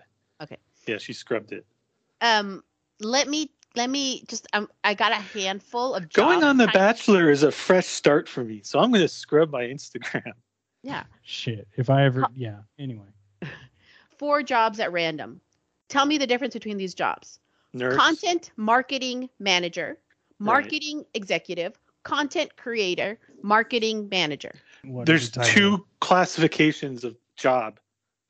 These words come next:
Speaker 2: for these women this, this round. There's the content marketing management people that you just mentioned.
Speaker 1: Mm-hmm.
Speaker 2: And then there's the nurse, nursing school, nurse practitioner
Speaker 1: Yes.
Speaker 2: class.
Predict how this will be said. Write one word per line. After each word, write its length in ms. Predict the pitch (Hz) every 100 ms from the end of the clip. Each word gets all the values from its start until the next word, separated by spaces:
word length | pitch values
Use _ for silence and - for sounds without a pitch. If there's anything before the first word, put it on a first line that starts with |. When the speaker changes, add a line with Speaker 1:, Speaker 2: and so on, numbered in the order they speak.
| _
Speaker 2:
for 140 | 131
these 180 | 127 117
women 360 | 120 123 113 104
this, 240 | 107 -
this 260 | - 117 -
round. 280 | 107 85 104
There's 280 | 110 - _ _
the 100 | -
content 560 | - 151 151 - 160 156
marketing 400 | 135 139 139 135
management 520 | 127 120 117 113 117 110 -
people 280 | 127 113 113
that 160 | 117 117
you 100 | 113
just 200 | 107 110
mentioned. 440 | 104 - 98 101 _ _ _ _ 170
Speaker 1:
Mm-hmm. 180 | 175 147 -
Speaker 2:
And 120 | 139
then 120 | 151
there's 260 | 147 131 -
the 140 | 127 123
nurse, 680 | 123 135 139 139 - - _ _ _ _ _ _ _ -
nursing 380 | 135 139 - 135
school, 720 | - - 127 123 120 120 117 _ _ _ _ -
nurse 240 | 131 131
practitioner 1040 | - 135 - - 123 135 120 120 113 107 _ _ _ _ -
Speaker 1:
Yes. 180 | - -
Speaker 2:
class. 460 | - - - -